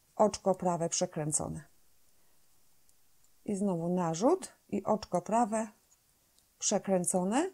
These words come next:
i ostatnie oczko brzegowe. I w ten sposób, widzicie, cały czas nam się tutaj zwiększa ilo-, ilość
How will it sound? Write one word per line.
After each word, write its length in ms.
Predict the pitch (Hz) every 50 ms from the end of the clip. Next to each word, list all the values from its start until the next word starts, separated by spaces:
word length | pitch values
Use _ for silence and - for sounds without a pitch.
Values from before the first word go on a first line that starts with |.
| _ _
i 120 | - - 381
ostatnie 520 | - 254 214 - - 214 208 214 214 202
oczko 440 | - 170 151 - - - 170 165 170 - _ _ _ _ _ _ _ _ _ _ _ -
brzegowe. 540 | 190 180 190 185 190 156 160 156 147 156 160 - _ _ _ _ _ _ _ _ _ _ _ _ _ _ _ _ _ _ _ _ _ _ - - - - _ _ _ _ - - - - - - _ _ _ _ _ _ _ _ _ _ _ _ _ _ _ _ _ _ _ _ _ _ _ _ _ _ _ _ _ _ _ _ _ _ _ _ _ _ 156 _ _ _ _ _ _ _ _ _ _ _ _ _ _ _ _ _ _ _ _ _ _ -
I 60 | 233
w 60 | 208 -
ten 200 | - 240 233 226
sposób, 420 | - - 208 196 - 262 254 240
widzicie, 600 | 202 220 202 190 196 185 - 247 262 302 359 349 - _ _ _ _ _ _ _ _ _
cały 360 | - - - 240 240 247 240
czas 180 | 233 233 233 233
nam 160 | 233 214 214
się 120 | 208 208
tutaj 280 | 190 202 196 220 214 208
zwiększa 520 | 175 170 190 190 196 190 - - 190 190 - -
ilo-, 340 | - 208 208 202 190 190 - - -
ilość 480 | 220 202 185 185 190 - - - -